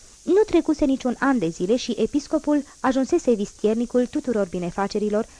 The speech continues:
și casierul tuturor nevoilor. Sume însemnate treceau prin mâna lui, dar nimic nu-l putu face să-și schimbe cât de cât felul de viață și să adauge cât de puțin la strictul său necesar. Nici gând de așa ceva.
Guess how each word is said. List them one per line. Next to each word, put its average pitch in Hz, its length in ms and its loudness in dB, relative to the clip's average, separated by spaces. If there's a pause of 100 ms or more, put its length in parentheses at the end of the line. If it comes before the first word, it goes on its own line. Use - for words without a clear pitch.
(220)
și - 160 -4
casierul 254 520 0
tuturor 196 400 -2
nevoilor. 196 640 -4 (560)
Sume 233 280 2
însemnate 202 600 0
treceau 196 340 -2
prin 185 220 -6
mâna 175 240 -4
lui, 170 240 -6 (400)
dar 233 320 4
nimic 240 320 2
nu-l 233 180 0
putu 180 240 -4
face - 320 -2
să-și - 220 -2
schimbe 185 340 -2
cât - 220 -2
de 214 140 0
cât 185 200 -4
felul 190 280 -2
de 160 100 -2
viață 180 480 -4 (240)
și - 140 -2
să 247 200 2
adauge 214 420 0
cât - 200 -2
de 220 120 0
puțin 190 520 -6
la 208 160 0
strictul - 420 -6
său 160 200 -4
necesar. 160 580 -8 (540)
Nici 262 280 0
gând 330 200 0
de 160 120 -4
așa 151 240 -2
ceva. 190 320 -6